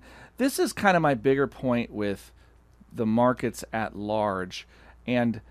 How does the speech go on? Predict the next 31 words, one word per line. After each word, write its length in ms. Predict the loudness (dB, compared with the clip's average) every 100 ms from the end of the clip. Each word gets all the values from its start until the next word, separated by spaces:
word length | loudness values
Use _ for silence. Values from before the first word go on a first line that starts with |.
| -4
it 160 | -2 0
brings 360 | 2 2 4
up 160 | 2 0
something. 560 | 4 4 4 2 2 -2 -10 2
Derek 360 | 6 8 6
is 140 | 2 -2
really, 600 | 4 6 8 8 6 0 -8
it's 200 | -12 -10
kind 260 | -2 0
of 60 | 0
a 40 |
fun 360 | 0 4 4 4
thing 160 | 0
to 80 | 0
have 260 | 2 2 2
you 160 | 2
in 140 | 0 -2
studio 400 | 0 0 2 2
today, 240 | 2 0
because 400 | -2 -4 -4 -6 -8 -20 -18 -6
one 300 | 2 4 4
of 60 |
the 120 | 0
things 560 | 0 0 2 4 0 -2 -18 -20 -20
that 440 | -6 0 2 2 0 -10 -20 -12 0
I 120 | 0
don't 220 | 0 -2
think 160 | -2 -2
we 100 | -6
talk 420 | -2 0 2 0
about 320 | -2 -2 -2